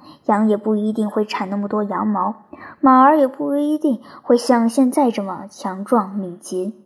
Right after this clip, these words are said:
在这方面，饲乳作为人为的选择，同样的道理也适用于植物。如果有品种较好的马铃薯，你一定不会有那比较差的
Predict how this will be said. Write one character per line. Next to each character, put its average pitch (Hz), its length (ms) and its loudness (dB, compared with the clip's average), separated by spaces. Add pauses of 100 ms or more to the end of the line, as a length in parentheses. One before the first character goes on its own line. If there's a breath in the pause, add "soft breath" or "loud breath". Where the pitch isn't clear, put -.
(720 loud breath)
在 262 300 2
这 285 160 4
方 214 220 -4
面， 202 260 -8 (400 soft breath)
饲 339 300 2
乳 208 320 -8 (340 loud breath)
作 240 260 2
为 214 540 -4 (300 soft breath)
人 220 640 -4
为 202 200 -10
的 240 80 -8
选 - 240 -8 (100)
择， 190 280 -8 (480 soft breath)
同 285 180 4
样 370 140 4
的 330 100 2
道 339 220 4
理 190 220 -6 (240 soft breath)
也 233 220 6
适 233 200 -6
用 226 200 -2
于 214 220 -6
植 190 280 -12
物。 220 260 -8 (880 loud breath)
如 247 240 -2
果 247 300 6
有 214 320 0
品 233 240 -2
种 220 240 0
较 302 180 2
好 - 160 -8
的 - 80 -14
马 196 180 -10
铃 190 200 -16
薯， 170 260 -10 (540 soft breath)
你 262 360 4
一 269 40 0
定 269 280 6
不 214 140 -6
会 214 340 2
有 202 300 -4
那 214 240 -4
比 190 140 -14
较 214 180 -2
差 262 320 0
的 180 180 -6